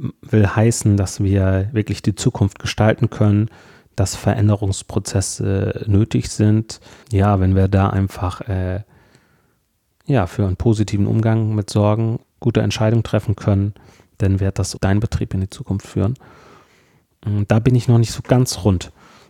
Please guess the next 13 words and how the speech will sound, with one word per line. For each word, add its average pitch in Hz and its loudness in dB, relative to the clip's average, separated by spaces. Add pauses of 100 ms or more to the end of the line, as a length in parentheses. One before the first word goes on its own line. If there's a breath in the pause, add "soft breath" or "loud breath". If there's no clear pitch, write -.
(120 loud breath)
mit. - -6
Also, 107 -2
äh, 160 -12 (480)
auf - 0
dem 107 2
Bild 117 2
siehst - -6
du 117 2
ja 110 0
immer 110 0 (540 loud breath)
etwas, - -2
was, 104 -2
äh, 107 -4